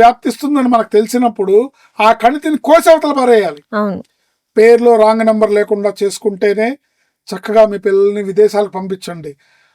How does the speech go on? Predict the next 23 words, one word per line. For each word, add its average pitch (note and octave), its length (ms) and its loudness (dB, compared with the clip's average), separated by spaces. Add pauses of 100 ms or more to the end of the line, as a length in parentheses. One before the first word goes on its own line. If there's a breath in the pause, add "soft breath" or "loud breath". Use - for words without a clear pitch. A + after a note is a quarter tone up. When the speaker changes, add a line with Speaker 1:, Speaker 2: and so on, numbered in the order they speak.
(200)
Speaker 1:
మీ A3+ 80 2 (120)
పిల్లల్ని A#3+ 420 2
విదేశాలకు A3+ 540 2
పంపించేటప్పుడు G#3+ 840 -2 (340)
పేరులో A#3+ 400 4 (100)
ర-, G#3 240 2
ఏ A#3 40 6 (120)
నెంబర్స్ B3 380 -2
ఉన్నాయి, F#3+ 380 -4 (440)
పేరు A#3+ 340 4
ఎలా B3 120 4 (100)
పెట్టుకోవాలి, G3 560 -2 (480)
ఎలా A#3 120 4 (100)
పిలుచుకోవాలి, G#3+ 720 0 (720)
నిక్‌నేమ్స్ C4+ 560 -2
పనికిరావు, G#3+ 540 2 (440)
షార్ట్‌కట్ A#3+ 540 -2
నేమ్స్ B3 320 -2
పనికిరావు, G3+ 540 0 (640)
ఆ, - 20 -8 (1080)
పెట్ B3+ 260 -2
నేమ్స్ C4+ 340 -2
పనికిరావు. G3+ 600 0